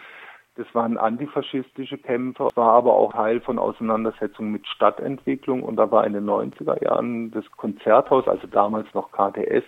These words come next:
sicherlich ein ganz, ganz wichtiger Punkt. Nach diesem Bürgerentscheid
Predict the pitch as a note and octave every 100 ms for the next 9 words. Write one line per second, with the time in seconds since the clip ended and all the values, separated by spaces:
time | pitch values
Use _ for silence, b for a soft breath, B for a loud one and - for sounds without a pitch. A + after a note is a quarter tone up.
0 | - B2 A#2 A2 A2+ G#2+ G#2 A2 G2+ -
1 | G2 - G2+ G2 - G2+ G#2 - C3 A#2+
2 | - B2 A#2+ A2+ A#2+ G2+ A#2 C3+ D3+ D#3
3 | D3 D3 C#3+ C3